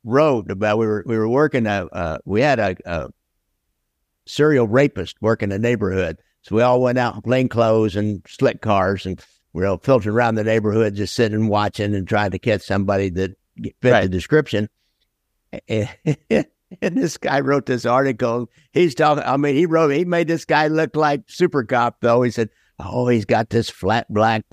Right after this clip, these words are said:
Speaker 1: automatic pistol, and he was slipping through the backyards." <laughs> Oh, my God.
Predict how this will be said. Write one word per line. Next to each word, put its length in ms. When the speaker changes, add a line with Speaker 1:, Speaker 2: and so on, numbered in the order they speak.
Speaker 1:
automatic 680
pistol, 440
and 80
he 140
was 180
slipping 480
through 280
the 200
backyards." 960
<laughs> 40
Oh, 260
my 80
God. 260